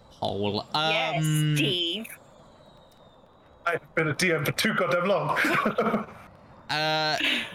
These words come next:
Speaker 1: squid ship's turn. Um, they are going to attempt to, I guess, fire. Let's see, if you're there,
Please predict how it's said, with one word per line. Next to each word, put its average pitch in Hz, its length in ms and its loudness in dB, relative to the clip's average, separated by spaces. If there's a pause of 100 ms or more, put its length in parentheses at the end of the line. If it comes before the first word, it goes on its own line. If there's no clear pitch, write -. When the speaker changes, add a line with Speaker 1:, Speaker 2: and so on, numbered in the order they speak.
(120)
Speaker 1:
squid - 960 0
ship's 277 600 0
turn. 139 640 0
Um, 127 580 0 (160)
they 135 220 0
are 127 240 0
going 120 480 0 (160)
to 113 300 0
attempt - 680 -8 (680)
to, 104 420 2 (2750)
I 139 60 -4 (100)
guess, 139 300 -2 (320)
fire. 160 600 0 (800)
Let's - 680 -14
see, 95 140 -6 (120)
if - 140 -12
you're 165 240 -6
there, 71 500 -6